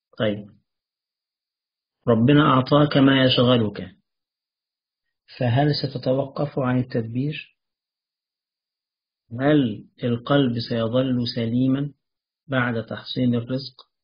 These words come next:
وأثناء تحصيل الرزق؟ آه، فالشيخ هنا بيقول إيه؟ "وسخر لي أمر هذا الرزق"، يعني بحيث يأتي سهلاً، "وعصمني من الحرص والتعب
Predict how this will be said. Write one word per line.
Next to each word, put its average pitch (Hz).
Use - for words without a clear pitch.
وأثناء 123
تحصيل 131
الرزق؟ 135
آه، 98
فالشيخ -
هنا 147
بيقول 127
إيه؟ 117
"وسخر 135
لي 139
أمر 131
هذا 117
الرزق"، 160
يعني 92
بحيث 131
يأتي 113
سهلاً، 123
"وعصمني 135
من 120
الحرص 123
والتعب 117